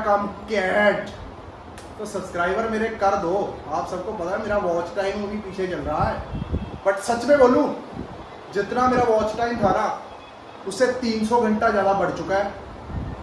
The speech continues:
और सब्सक्राइबर मेरे तीन सौ और बढ़ चुके हैं। तो आप सबका प्यार है, दुआएं हैं, मुझे नहीं पता था कैसे क्या करते हैं क्या नहीं करते, लेकिन आप सबकी दुआओं और प्यार की वजह से जितना आपने प्यार मेरे को दिखाया है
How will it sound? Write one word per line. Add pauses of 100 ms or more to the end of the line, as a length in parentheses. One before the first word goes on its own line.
(240)
और (400)
सब्सक्राइबर
मेरे
तीन
सौ (920)
और
बढ़
चुके
हैं।
तो
आप
सबका
प्यार
है,
दुआएं
हैं,
मुझे
नहीं
पता
था
कैसे
क्या
करते
हैं
क्या
नहीं
करते, (420)
लेकिन (180)
आप
सबकी
दुआओं
और
प्यार
की
वजह
से
जितना
आपने
प्यार
मेरे
को
दिखाया
है